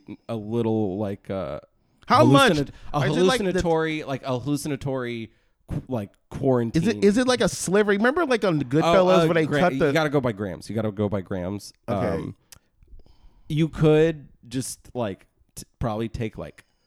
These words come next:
Speaker 1: two caps and a stem and feel.
Speaker 2: That still sounds like so much,
Speaker 1: No, no,
Speaker 2: bro.
Speaker 1: no.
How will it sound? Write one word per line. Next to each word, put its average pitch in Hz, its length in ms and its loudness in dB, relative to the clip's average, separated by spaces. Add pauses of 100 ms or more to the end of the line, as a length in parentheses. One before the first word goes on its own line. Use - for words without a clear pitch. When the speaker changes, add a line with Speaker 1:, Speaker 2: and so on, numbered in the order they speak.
(1120)
Speaker 1:
two 131 260 -2
caps - 580 -10
and 117 160 -6
a 101 60 -8
stem 127 600 -6 (460)
and 110 260 -4
feel. 113 300 -2
Speaker 2:
That 170 140 -8
still 190 480 -4
sounds 151 280 0
like 127 140 -2
so 101 240 -6
much, 143 500 0
Speaker 1:
No, 175 140 6
no, 185 140 4
Speaker 2:
bro. 170 100 2
Speaker 1:
no. - 160 -6